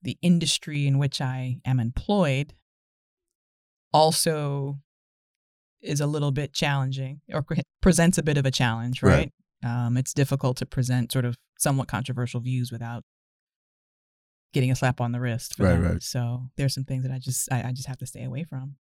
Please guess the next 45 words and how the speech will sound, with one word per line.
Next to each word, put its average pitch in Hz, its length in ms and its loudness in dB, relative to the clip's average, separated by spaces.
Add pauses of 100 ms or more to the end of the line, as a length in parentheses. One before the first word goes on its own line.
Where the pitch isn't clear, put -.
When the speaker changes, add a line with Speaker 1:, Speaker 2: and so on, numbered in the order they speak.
Speaker 2:
Yeah. 95 180 6
Speaker 1:
Um, - 460 -6 (160)
so - 100 -4
that's, 147 280 0
that's 151 200 2
been 156 120 2
a 135 40 2
challenge 135 340 2
too, - 220 4
right? 156 240 4
There 147 100 4
are 147 40 4
lots 170 200 0
of 190 80 0
things 190 160 4
happening 180 260 6
in 165 80 2
the 160 80 2
world, 170 300 8
but 165 240 4 (120)
Renee 143 300 0
can't 156 200 -4
always 151 200 -4
talk - 200 -4
about - 220 -14
'em. - 140 -20
Speaker 2:
Right. 90 260 0 (520)
Speaker 1:
Um, 139 340 -2
and 226 120 8
then 240 120 8
there's 277 140 6
some 320 100 -4
things 277 160 2
that 262 140 4
just, 190 160 2 (600)
like, 170 320 6 (720)
burn 202 320 8
me 175 140 6
to 170 140 4
the 151 100 2
s-, - 200 2 (100)
like, 147 180 2
to 160 100 0
the 139 100 0
core. - 440 0